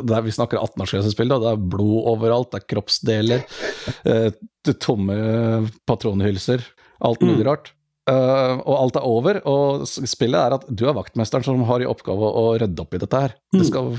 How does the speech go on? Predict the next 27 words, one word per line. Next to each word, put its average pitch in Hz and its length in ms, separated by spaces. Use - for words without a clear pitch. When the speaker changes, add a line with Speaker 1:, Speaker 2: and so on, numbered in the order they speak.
Speaker 1:
du 175 160
må 123 140
vaske - 420
opp 107 100
blod, 147 540
du 120 60
må 113 100
samle 104 380
opp - 160
kroppsdeler. 127 920
<laughs> 139 440
Og, 143 180
eh, 143 220
al-, 139 260
alt 135 240
du 175 100
har 139 220
å 143 220
gjøre 135 160
dette 123 200
med, 151 160
du 156 80
har 123 160
en 123 100
sånn 127 180
liten 110 360
forbrenningsovn, 117 840